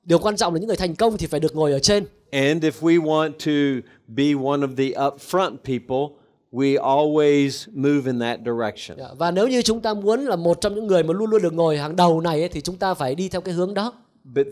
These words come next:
Speaker 2: things are upside down in the kingdom of God.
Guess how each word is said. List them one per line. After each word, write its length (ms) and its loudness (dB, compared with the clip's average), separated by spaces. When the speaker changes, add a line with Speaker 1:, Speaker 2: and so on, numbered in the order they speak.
Speaker 2:
things 380 2
are 200 0
upside 520 0
down 360 0
in 140 -2
the 60 -2
kingdom 460 -6
of 160 -8
God. 320 -6